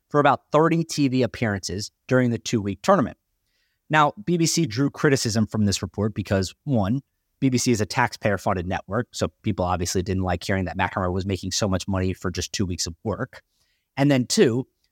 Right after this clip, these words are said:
John McEnroe's salary was ten times more than what other people like Martina Navratilova were getting paid by the same network, B B C. But not much has changed, and McEnroe has continued to work with B B C each year since. And my guess is he's actually probably getting paid more now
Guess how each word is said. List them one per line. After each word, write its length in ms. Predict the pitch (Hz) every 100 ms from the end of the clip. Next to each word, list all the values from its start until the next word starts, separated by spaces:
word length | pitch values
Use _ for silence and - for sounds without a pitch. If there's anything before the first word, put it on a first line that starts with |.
| _
John 200 | - 196
McEnroe's 440 | 214 220 202 175 123
salary 480 | - 107 120 131
was 220 | 123 113 -
ten 320 | - 156 165
times 340 | 156 147 113
more 320 | 120 131 - _
than 100 | 127
what 120 | 139
other 180 | - 156
people 300 | 160 143 131
like 160 | 120 117
Martina 360 | 117 - 131
Navratilova 640 | 120 107 107 107 135 143 - _ _ 127
were 40 |
getting 280 | 120 143 127
paid 280 | - 143 120
by 120 | 117
the 100 | 110
same 420 | - 131 127 113
network, 380 | 113 - - - _ _ -
B 100 | 98
B 100 | 82
C. 340 | - 151 113 _ _ _ _ _ _
But 120 | 147
not 180 | 170 170
much 180 | 180 165
has 140 | 156
changed, 500 | - 139 110 113 113 -
and 120 | 120
McEnroe 380 | 120 120 123 120
has 140 | 120
continued 560 | - 127 110 156 160 151
to 80 | 131
work 240 | 110 101
with 120 | 101
B 120 | - 98
B 100 | 98
C 340 | - 95 90 _
each 260 | 104 95 -
year 140 | 85
since. 520 | - - 160 - - - -
And 100 | 110
my 120 | 113
guess 220 | 127 123
is 280 | 160 202 - _ -
he's 160 | 101
actually 220 | 127 -
probably 260 | 127 120 117
getting 240 | 113 117
paid 200 | 104 113
more 220 | 107 117 107
now 420 | 110 139 101